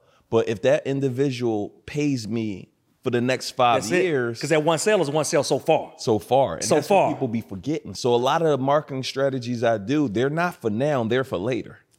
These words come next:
Speaker 2: Right.
Speaker 1: And people gotta begin to understand that they wanna spend the money today and they want an immediate return, and not understanding sometimes the return isn't now, it's later.
Speaker 2: That's it,
Speaker 1: So
Speaker 2: man.
Speaker 1: I love when you talked about that. And you, it's so funny. It's like,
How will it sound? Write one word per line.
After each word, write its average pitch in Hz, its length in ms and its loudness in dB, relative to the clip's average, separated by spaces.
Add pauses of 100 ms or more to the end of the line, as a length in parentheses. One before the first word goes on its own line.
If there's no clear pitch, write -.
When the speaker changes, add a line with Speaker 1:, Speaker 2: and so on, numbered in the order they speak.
Speaker 2:
Right. 143 300 0
Speaker 1:
And 113 100 -2
people 156 200 2
gotta 143 220 4
begin 127 260 2
to 120 60 0
understand 123 460 0
that 101 140 0
they 131 140 4
wanna 143 260 2
spend 139 360 -2
the 131 40 2
money 127 280 2
today 120 300 0
and 120 80 0
they 120 60 -2
want 123 220 -2
an 107 40 -2
immediate 113 420 -2
return, 117 440 -4
and 101 100 0
not 117 200 2
understanding 113 500 -6
sometimes 117 520 -4
the 110 60 -4
return 120 480 -4
isn't 110 240 -4
now, 127 320 -2
it's - 280 -10
later. 123 480 -6 (260)
Speaker 2:
That's 127 220 -6
it, 135 140 -4
Speaker 1:
So 104 160 2
Speaker 2:
man. 92 100 4
Speaker 1:
I 110 80 4
love 127 340 6
when 120 160 0
you 110 120 0
talked 123 320 0
about 98 320 -4
that. 98 180 0
And 117 160 -2
you, 151 220 -4
it's 117 100 -8
so 135 200 0
funny. 127 400 -6
It's 98 160 -8
like, 98 320 -2